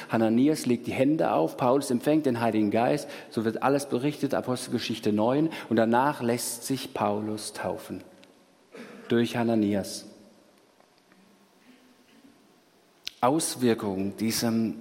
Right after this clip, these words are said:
Herr, was hältst du bereit? Ich möchte Werkzeug sein in deiner Hand.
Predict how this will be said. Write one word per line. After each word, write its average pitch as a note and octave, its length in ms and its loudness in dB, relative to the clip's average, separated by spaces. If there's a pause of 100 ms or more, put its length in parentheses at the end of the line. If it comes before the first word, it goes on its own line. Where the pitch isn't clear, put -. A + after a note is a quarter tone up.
Herr, B2 420 2 (680)
was A2+ 220 -2
hältst A2 300 -2
du G#2 100 -2
bereit? F#2 580 -4 (480)
Ich - 160 -2
möchte G#2+ 360 0
Werkzeug A#2+ 560 0
sein G#2 460 0 (280)
in G#2 160 0
deiner F2+ 400 -4
Hand. F2+ 340 -12